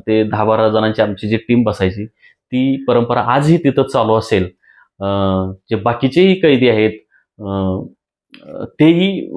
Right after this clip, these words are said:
अ, हीच चर्चा करत असतील की बाबा, अ, राज ठाकरे आणि उद्धव ठाकरे एकत्र आले, हे फार चांगलं झालं. म्हणजे जे दोन तीन महिन्यापूर्वी जे आम्ही जेलमध्ये जी चर्चा करत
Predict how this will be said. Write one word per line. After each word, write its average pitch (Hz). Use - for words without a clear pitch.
अ, 123
हीच 127
चर्चा 123
करत 110
असतील 110
की 117
बाबा, 107
अ, 98
राज 113
ठाकरे 107
आणि 104
उद्धव 101
ठाकरे 101
एकत्र 110
आले, 101
हे 113
फार -
चांगलं 101
झालं. 92
म्हणजे -
जे 110
दोन 110
तीन 147
महिन्यापूर्वी 113
जे 110
आम्ही 120
जेलमध्ये 117
जी 151
चर्चा 120
करत 107